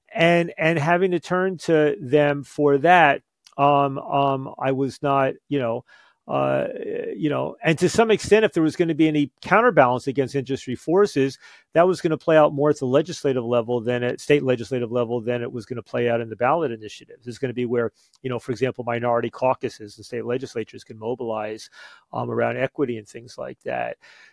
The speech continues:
So, um, that said, I'll tell you, um, given the fact that how little funding is now available from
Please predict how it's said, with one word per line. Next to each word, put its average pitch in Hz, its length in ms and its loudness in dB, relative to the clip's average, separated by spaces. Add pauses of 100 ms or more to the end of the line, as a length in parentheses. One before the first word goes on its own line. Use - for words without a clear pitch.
So, 170 460 4 (880)
um, 170 240 0
that 202 280 2
said, 226 380 2
I'll 156 140 0
tell - 220 0
you, 185 180 6 (280)
um, 147 360 4 (460)
given 214 320 6
the 226 80 -2
fact 147 560 0
that 131 200 2
how 139 200 -2
little 143 300 0
funding 151 460 -2
is 113 160 -8
now 123 260 0
available 117 800 -2
from 135 480 -2